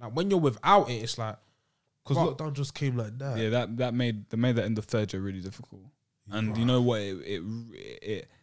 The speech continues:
Speaker 3: and I can understand why a lot of people really got heartbroken with, like, the first lockdown. 'Cause imagine you're a third year student and you have to depend on the resources that we had to depend on.
Speaker 2: So
Speaker 1: Mm-hmm.
Speaker 3: You know?
Speaker 2: free.
Speaker 3: You know, imagine you spent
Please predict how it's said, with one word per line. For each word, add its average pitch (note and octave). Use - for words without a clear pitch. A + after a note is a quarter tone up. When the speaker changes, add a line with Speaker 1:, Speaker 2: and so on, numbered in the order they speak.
Speaker 3:
and G#2+
I A2+
can A#2
understand B2+
why G2
a -
lot G#2+
of F2+
people A2
really G#2
got F#2+
heartbroken G2+
with, F#2
like, F2+
the G2
first G2+
lockdown. F#2+
'Cause G2
imagine B2
you're A2
a G#2
third A2
year G#2
student G2+
and F#2+
you G2+
have A#2+
to -
depend A#2
on A2
the A2
resources A2+
that A2
we B2+
had B2
to A#2
depend A#2
on. F#2+
Speaker 2:
So -
Speaker 1:
Mm-hmm. G2
Speaker 3:
You G2+
know? G#2
Speaker 2:
free. A2
Speaker 3:
You G#2+
know, G#2+
imagine A2+
you G#2
spent G#2